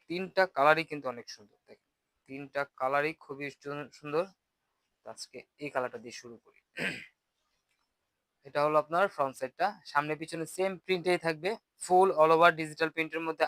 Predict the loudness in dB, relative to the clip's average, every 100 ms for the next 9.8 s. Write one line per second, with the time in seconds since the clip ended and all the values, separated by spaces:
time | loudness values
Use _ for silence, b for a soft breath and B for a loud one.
0 | 4 4 2 0 -2 _ b b b 0
1 | 2 4 0 0 0 -2 -4 -8 -4 0
2 | 0 -2 _ 0 0 -2 _ _ _ _
3 | -6 -2 -2 0 2 2 2 2 2 0
4 | 2 2 2 2 2 0 -8 -10 _ _
5 | _ _ _ _ _ 4 4 4 -2 -4
6 | -2 -2 0 0 -2 -8 _ _ -6 -6
7 | -2 0 2 0 -4 _ b b _ 2
8 | 4 4 2 -4 -10 _ _ 2 4 4
9 | 6 8 8 4 -2 -2 0